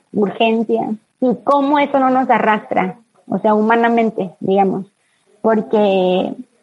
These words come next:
lamentablemente con todo lo que pasa y con todo lo que también los riesgos van incrementándose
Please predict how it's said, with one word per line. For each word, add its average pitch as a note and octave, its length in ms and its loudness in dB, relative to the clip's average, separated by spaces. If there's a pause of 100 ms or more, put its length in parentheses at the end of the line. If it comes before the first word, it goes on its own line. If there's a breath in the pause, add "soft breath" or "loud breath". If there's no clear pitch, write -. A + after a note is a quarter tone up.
(800)
lamentablemente B3+ 680 2
con A#3 140 2
todo A#3+ 120 4
lo B3 120 4
que C#4 80 -2
pasa C4 520 0
y G3 60 -4
con G3+ 200 -2
todo A3+ 220 4
lo A#3 160 2
que G#3 200 0
también G#3+ 360 2
los A#3 120 2
riesgos A#3 340 0
van A3+ 180 0
incrementándose A3 760 0